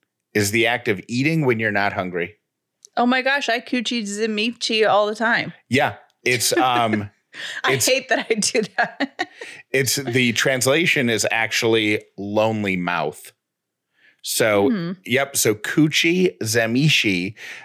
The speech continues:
Speaker 1: uh, means that you just eat because your mouth is lonely. And if you're looking to, um, lose weight or eat better in the coming year, you'll wanna avoid that.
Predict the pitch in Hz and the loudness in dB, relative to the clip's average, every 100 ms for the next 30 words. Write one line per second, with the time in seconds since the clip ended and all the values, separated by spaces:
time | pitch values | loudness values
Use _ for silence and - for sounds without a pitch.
0 | - 95 107 104 117 117 117 110 107 104 | -6 0 0 0 2 2 0 0 0 0
1 | - 117 107 110 117 - 107 113 113 110 | -2 -2 0 0 0 -2 -4 -2 -2 0
2 | 95 104 101 95 104 - - 120 143 185 | 0 0 0 -2 -4 -4 -4 -2 0 0
3 | 131 85 - - 104 98 107 104 104 98 | -2 -6 -10 -4 -4 -2 0 0 -2 -4
4 | 101 98 110 101 98 92 - - _ - | -6 -2 0 2 0 -4 -12 -20 _ -4
5 | 90 87 104 110 101 139 196 113 117 135 | -4 -4 -2 -2 2 2 2 0 -2 -4
6 | 127 - 117 143 165 135 143 - 139 139 | -8 -4 0 0 -2 -2 -4 -2 -2 0
7 | 131 143 202 170 151 135 139 151 - 147 | -2 -2 -2 -2 -2 -2 -2 -4 -4 -2
8 | 233 240 - - - | -2 -4 -6 -8 -12